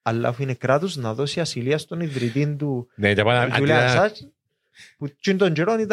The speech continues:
Speaker 2: ήταν
Speaker 1: στο
Speaker 2: στην πρεσβεία του
Speaker 1: πρεσβεία,
Speaker 2: Εκουαδόρ.
Speaker 1: ναι, στο σημερινού.
Speaker 2: Μάλιστα.
Speaker 1: Ε, εντάξει, δάμε προτρέχημα στα γεγονότα, οι, και ερωτήσεις σου,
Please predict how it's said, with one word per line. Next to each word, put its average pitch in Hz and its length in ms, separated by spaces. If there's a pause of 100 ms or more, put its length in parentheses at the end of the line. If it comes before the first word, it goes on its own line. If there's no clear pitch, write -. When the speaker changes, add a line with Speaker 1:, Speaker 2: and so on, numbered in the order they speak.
Speaker 2:
ήταν 147 140
Speaker 1:
στο - 140
Speaker 2:
στην 185 160
πρεσβεία 156 440
του 143 100
Speaker 1:
πρεσβεία, 147 400
Speaker 2:
Εκουαδόρ. 131 180
Speaker 1:
ναι, 127 140
στο 123 800
σημερινού. 117 600 (760)
Speaker 2:
Μάλιστα. 90 420 (600)
Speaker 1:
Ε, 123 640
εντάξει, 120 300
δάμε 127 240
προτρέχημα 127 680
στα 117 260
γεγονότα, 110 920
οι, 113 180
και - 200
ερωτήσεις 123 480
σου, 107 420